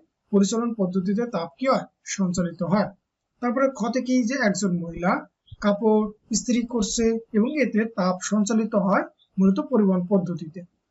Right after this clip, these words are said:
তারপর গ নং চিত্রে কি? যে ছবিতে একটি ওভেন দেখা যাচ্ছে এবং এতে তাপ সঞ্চালিত হয়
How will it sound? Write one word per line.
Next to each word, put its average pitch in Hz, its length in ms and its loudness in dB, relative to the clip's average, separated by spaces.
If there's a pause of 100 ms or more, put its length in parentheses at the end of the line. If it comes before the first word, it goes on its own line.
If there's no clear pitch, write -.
(320)
তারপর 233 160 4
গ 214 120 0
নং 269 220 2
চিত্রে 277 280 -6
কি? 269 260 -2 (360)
যে 202 160 4
ছবিতে 247 400 -4
একটি 233 260 0
ওভেন 220 480 2 (120)
দেখা 180 240 0
যাচ্ছে 175 280 -2
এবং 247 240 0
এতে 214 240 -2
তাপ 202 320 0 (440)
সঞ্চালিত 226 560 0
হয় 202 440 2